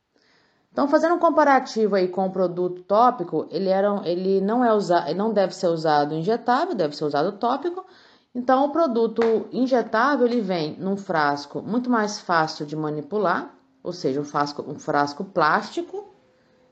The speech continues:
que se cair no chão por algum acidente,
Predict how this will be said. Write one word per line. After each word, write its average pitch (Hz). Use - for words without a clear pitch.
que 175
se -
cair 208
no 202
chão 185
por 180
algum 180
acidente, 165